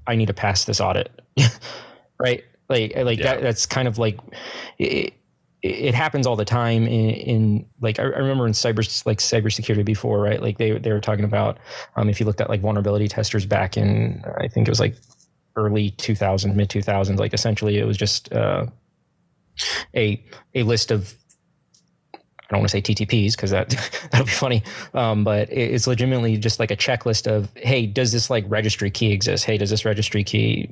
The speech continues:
Speaker 1: you know, um, it, it reminds me of, um, in the military, I used to run, uh, there was a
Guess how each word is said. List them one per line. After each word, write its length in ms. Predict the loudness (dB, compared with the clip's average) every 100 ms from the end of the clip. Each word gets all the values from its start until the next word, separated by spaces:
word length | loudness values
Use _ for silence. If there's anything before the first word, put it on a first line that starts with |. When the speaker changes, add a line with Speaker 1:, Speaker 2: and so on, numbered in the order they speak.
| -10
Speaker 1:
you 240 | -4 0
know, 160 | 2 0 -4 -12 -12 -2
um, 300 | 0 0 0 -2
it, 280 | -2 -2 -2 -4
it 100 | -2
reminds 320 | 0 2 2
me 100 | 2
of, 300 | 2 0 -2
um, 480 | -2 -2 -4 -6 -12 _ _ _ _ -2
in 100 | 0
the 80 | 2
military, 420 | 0 0 0 2
I 40 |
used 160 | 0 0
to 80 | 0
run, 340 | 2 2 0
uh, 220 | -2 -4 -2
there 120 | 0
was 100 |
a 100 | 0